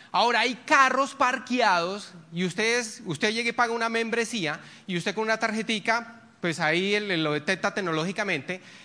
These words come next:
y ya usted con esa tarjetica se puede montar en el carro y utilizarlo por horas.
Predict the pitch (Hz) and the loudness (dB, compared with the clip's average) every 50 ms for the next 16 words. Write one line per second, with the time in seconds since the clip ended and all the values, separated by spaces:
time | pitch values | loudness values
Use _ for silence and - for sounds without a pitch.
0 | - _ _ - 180 175 165 190 190 202 208 185 - 220 208 208 208 202 214 202 | -20 _ _ -4 -4 0 4 4 4 4 4 0 -4 -4 -2 -2 -2 -2 -2 -2
1 | 220 202 208 180 196 196 - 214 - 185 147 175 175 190 196 190 165 196 190 202 | -2 -2 -2 -4 -4 -6 -6 -6 -6 -4 -4 -2 -4 -2 -4 -4 -4 -4 -4 -4
2 | 208 196 - 202 196 196 190 196 208 214 - - 185 170 165 139 175 165 156 143 | -6 -4 0 0 0 0 0 -4 -6 -8 -8 -8 -6 -6 -4 -4 -4 -4 -4 -2
3 | 165 170 175 180 175 - 165 160 170 180 170 160 143 - - - - - - - | -2 -2 -2 -2 -4 -6 -6 -4 -4 -4 -4 -4 -6 -8 -10 -16 -18 -20 -20 -20
4 | - | -20